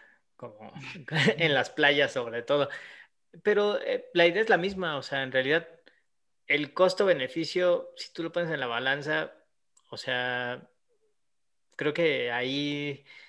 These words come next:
sí habría que hacer una revisión de, efectivamente, de qué es lo que más les conviene. Em, lo que sí creo, y yo nada más como esto para terminar, es que en el caso, extendiendo esta conversación, ah, en el mismo partido hacia el, hacia el presidente,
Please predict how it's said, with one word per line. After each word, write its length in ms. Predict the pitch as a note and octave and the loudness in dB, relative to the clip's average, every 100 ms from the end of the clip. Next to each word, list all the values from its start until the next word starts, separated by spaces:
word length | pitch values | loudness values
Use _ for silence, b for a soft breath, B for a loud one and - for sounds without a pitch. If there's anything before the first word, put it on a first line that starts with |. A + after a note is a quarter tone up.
| b | b
sí 300 | - C#3+ C#3+ | -8 0 2
habría 300 | C#3 C#3+ C#3+ | 4 2 2
que 220 | D#3 D3 | 2 2
hacer 300 | C3 - C3 | 2 0 -4
una 160 | C#3 C#3 | -2 -4
revisión 480 | B2 G#2+ - C3 B2+ | -4 -8 -8 -8 -6
de, 60 | |
efectivamente, 560 | A#2+ - - B2 B2+ C#3 | -10 -8 -4 -4 -4 -6
de 200 | A2 - | -6 -6
qué 120 | B2+ | -6
es 100 | A#2+ | -6
lo 120 | C3 | -8
que 100 | B2+ | -10
más 260 | A2+ A#2+ B2 | -8 -8 -6
les 200 | B2+ - | -8 -8
conviene. 600 | B2 A#2+ C3+ C#3 C#3+ E3 b b b b _ _ _ | -14 -6 -4 -4 -6 -12 b b b b _ _ _
Em, 920 | C3 B2+ A#2+ A#2+ A#2+ A2+ A2 A2 A2+ - - - - | 2 4 2 0 -4 -6 -10 -14 -14 -12 -14 -12 -4
lo 200 | D#3 D3+ | -2 0
que 140 | D#3+ | -2
sí 180 | - A3 | -4 0
creo, 220 | G#3 G#3 | 2 4
y 360 | G3+ D3 A#2 A#2 | 2 0 -4 -6
yo 120 | B2 | -6
nada 200 | B2+ B2+ | -4 -6
más 180 | B2+ - | -8 -12
como 320 | A#2+ G#2+ A2 | -18 -14 -14
esto 360 | - C3+ A#2 - | -8 -6 -6 -8
para 220 | A#2 A2+ | -8 -8
terminar, 480 | - B2 B2+ C#3 D#3+ b b b | -10 -10 -8 -8 -10 b b b
es 180 | D3+ - | -10 -8
que 600 | - D#3+ D3 C#3 C3 - _ _ - | -2 2 2 0 -4 -10 _ _ -6
en 120 | C3+ | -4
el 160 | C3 B2+ | -2 -2
caso, 300 | D#3+ F#3+ D#3+ | -2 0 -4
extendiendo 560 | - - B2+ C#3 E3+ | -6 -10 -8 -6 -6
esta 180 | E3 D3 | -4 -4
conversación, 640 | B2 B2 A2+ D3+ D3+ - _ | -6 -8 -8 -8 -8 -12 _
ah, 380 | B2 A2+ G#2+ G#2+ | -14 -12 -12 -14
en 100 | A2 | -14
el 80 | A2 | -12
mismo 320 | B2 D3+ C#3+ | -8 -6 -4
partido 400 | A#2+ A#2+ D3 D3 | -4 -4 -2 -2
hacia 300 | - A2 G#2 | -2 -8 -12
el, 380 | G#2 G#2+ A2+ A#2 | -14 -16 -16 -16
hacia 380 | - A2 - - | -18 -20 -18 -18
el 80 | A2 | -14
presidente, 720 | A#2 A#2+ C#3+ E3+ D3 C#3 F#3+ | -10 -4 0 2 0 -2 -6